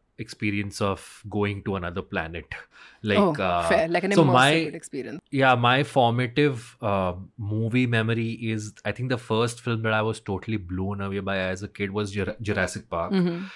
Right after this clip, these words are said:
Speaker 1: And I remember it really, like, I came out of that film and I wanted to be a paleontologist because I thought I could
Speaker 2: <laughs>
Speaker 1: actually bring dinosaurs back to life,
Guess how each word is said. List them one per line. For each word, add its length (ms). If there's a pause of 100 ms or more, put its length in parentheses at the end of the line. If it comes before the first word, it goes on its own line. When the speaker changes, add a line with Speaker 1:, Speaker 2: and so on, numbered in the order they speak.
(340)
Speaker 1:
And 180
I 80
remember 480
it 260
really, 320
like, 220
I 100
came 240
out 140
of 80
that 240
film 240
and 100
I 60
wanted 460
to 60
be 120
a 80
paleontologist 960
because 260
I 120
thought 260
I 80
could 160
Speaker 2:
<laughs> 80
Speaker 1:
actually 300
bring 420
dinosaurs 540
back 260
to 80
life, 260